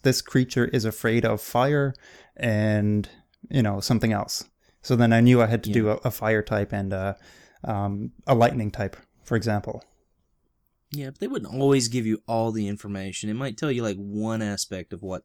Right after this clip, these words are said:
Speaker 2: to do. I think, I think you really had to use the book,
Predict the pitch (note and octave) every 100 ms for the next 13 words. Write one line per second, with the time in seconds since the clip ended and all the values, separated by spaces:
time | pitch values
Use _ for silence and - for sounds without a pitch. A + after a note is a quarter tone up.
0 | _ G2 G2 F2+ F2+ - A#2 D#3+ F3 _
1 | _ _ _ - E3 A3 G3 E3+ D3 B2+
2 | G2 G2+ B2 A2 F2+ - A2+ G#2+ -